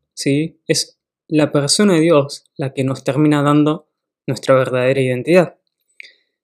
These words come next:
Este versículo está en segunda de Corintios, ¿sí? En el capítulo uno tenemos los versículos veintiuno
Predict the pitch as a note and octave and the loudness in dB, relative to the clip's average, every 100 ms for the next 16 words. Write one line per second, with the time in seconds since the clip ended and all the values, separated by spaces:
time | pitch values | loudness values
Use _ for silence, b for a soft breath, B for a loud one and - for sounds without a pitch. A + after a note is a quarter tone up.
0 | _ G3 - F3+ D#3 D3 - D#3 - F#3 | _ -6 2 4 4 2 -2 -2 -2 0
1 | G3+ E3+ D3+ - _ _ D#3+ - - E3 | 4 6 4 -4 _ _ -8 -6 0 2
2 | D#3+ D#3 C#3+ C3 - _ _ _ - - | 4 4 2 0 -4 _ _ _ -6 2
3 | C#3+ E3 E3 C#3+ C3+ D#3+ D#3 C3 C3 - | 4 4 2 2 0 2 0 -2 -8 -10
4 | _ - - C#3 F#3+ _ _ _ _ _ | _ -10 -4 -4 -6 _ _ _ _ _
5 | _ _ _ _ _ _ - C#3+ D3 D3+ | _ _ _ _ _ _ -2 0 2 0
6 | F#3 E3+ D#3+ D#3+ D#3 - G3 G3 E3+ D#3+ | 0 0 4 6 6 2 2 4 4 2
7 | D#3 - _ _ _ - C#3 D#3 C3+ D#3 | -2 -14 _ _ _ -2 2 2 2 0
8 | D#3+ D3 - D3+ D#3 D3+ D3+ - - - | 2 0 0 0 2 2 2 -2 -8 -4
9 | C#3 C#3 C#3 D3+ E3 F3 F3+ | -2 0 2 4 4 2 -2